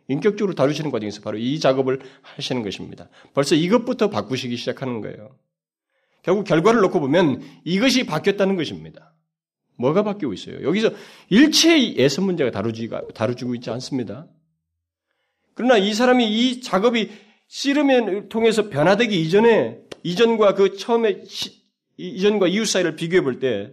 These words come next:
이 사람에게서 변화되기 이전에 가장 최대 관심이 뭐였어요? 에서 문제입니다. 그는 에서 문제만 잘 해결되면 자신의 삶은 큰 문제가 없을 것이다.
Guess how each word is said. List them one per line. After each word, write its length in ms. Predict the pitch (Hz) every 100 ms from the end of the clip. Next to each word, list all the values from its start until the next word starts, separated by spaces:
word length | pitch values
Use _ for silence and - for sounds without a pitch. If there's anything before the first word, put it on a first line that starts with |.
| _
이 80 | -
사람에게서 560 | 208 262 262 233 226 208 - - _
변화되기 360 | 196 214 226 208
이전에 180 | 190 185
가장 400 | 202 233 285 -
최대 300 | - 190 233
관심이 420 | 151 143 147 127
뭐였어요? 460 | 82 82 101 - - - _ _ _ _ _ _ _ - - _ _ _
에서 280 | 147 180 226
문제입니다. 680 | 262 151 82 80 - _ _ _ _ _ _ _ _ _ _ _ _
그는 320 | - 262 262
에서 380 | 160 214 247 320
문제만 640 | 330 320 294 277 254 208
잘 340 | - - - 180
해결되면 760 | 185 202 175 117 117 113 220 - _ _ _
자신의 520 | - 165 - 254 262
삶은 640 | 240 - 208 185 190 277 - _ _ _ _ _ _ _ _ _ _ _ -
큰 300 | - - 180
문제가 380 | 120 117 110
없을 220 | 90 - -
것이다. 400 | 104 - _